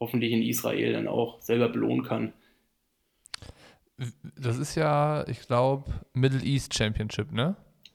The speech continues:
Speaker 1: Genau.
Speaker 2: Das heißt, es gibt dann auch drei Slots und einen großen Preisgeldtopf.
Speaker 1: Genau, drei Slots und, also ich mein, klar, durch die, durch den starken, <laughs> durch den starken Dollar ist es natürlich jetzt mittlerweile Geld.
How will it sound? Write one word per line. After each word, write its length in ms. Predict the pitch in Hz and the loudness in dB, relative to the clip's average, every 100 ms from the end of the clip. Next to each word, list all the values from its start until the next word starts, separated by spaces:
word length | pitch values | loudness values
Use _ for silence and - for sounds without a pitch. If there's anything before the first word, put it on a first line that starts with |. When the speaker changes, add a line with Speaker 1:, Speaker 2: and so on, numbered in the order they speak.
| _ | _
Speaker 1:
Genau. 460 | 117 113 110 110 - _ _ _ _ _ _ _ - | 4 4 0 -4 -10 _ _ _ _ _ _ _ -4
Speaker 2:
Das 200 | - 110 | -2 2
heißt, 240 | 120 139 143 | 4 4 0
es 120 | - | -4
gibt 180 | 143 143 | -2 0
dann 100 | 139 | 0
auch 200 | 131 - | -2 -2
drei 240 | 127 123 | 2 2
Slots 420 | - 139 147 147 | 2 2 2 -2
und 480 | - 127 127 131 131 | -4 0 0 0 -2
einen 140 | - 123 | -2 0
großen 300 | 127 - 120 | 0 -2 0
Preisgeldtopf. 580 | 117 - 117 110 - - _ _ _ _ _ _ _ _ _ | 0 0 -4 -4 -6 -18 _ _ _ _ _ _ _ _ _
Speaker 1:
Genau, 280 | 113 104 98 | -8 -6 -8
drei 260 | - 107 104 | -4 -2 -2
Slots 380 | - 110 - | 0 -2 -2
und, 480 | - 110 104 98 - _ _ _ _ _ _ | -6 -4 -4 -8 -14 _ _ _ _ _ _
also 160 | 117 110 | -2 -2
ich 100 | 110 | 0
mein, 200 | 110 110 | -4 -2
klar, 240 | 110 104 | 0 0
durch 200 | 104 - | -4 -8
die, 360 | - 101 101 101 _ | -10 -6 -6 -8 _
durch 160 | - 113 | -6 -2
den 140 | 110 | 0
starken, 720 | 104 - 113 113 - 110 107 - _ _ _ _ _ _ _ - | 0 2 2 2 0 -4 -6 -10 _ _ _ _ _ _ _ -10
<laughs> 200 | - - | 0 4
durch 280 | 135 - - 120 127 131 | 6 4 4 2 4 2
den 120 | 127 | 0
starken 460 | - 123 123 123 | 4 6 6 4
Dollar 380 | 120 127 135 127 | 6 6 8 6
ist 120 | 117 | 4
es 120 | 110 113 | 0 -2
natürlich 340 | 110 117 113 | 0 0 0
jetzt 220 | - - | -4 -4
mittlerweile 420 | 110 113 113 113 | -4 0 0 2
Geld. 480 | 117 117 135 - - | 2 4 4 2 -4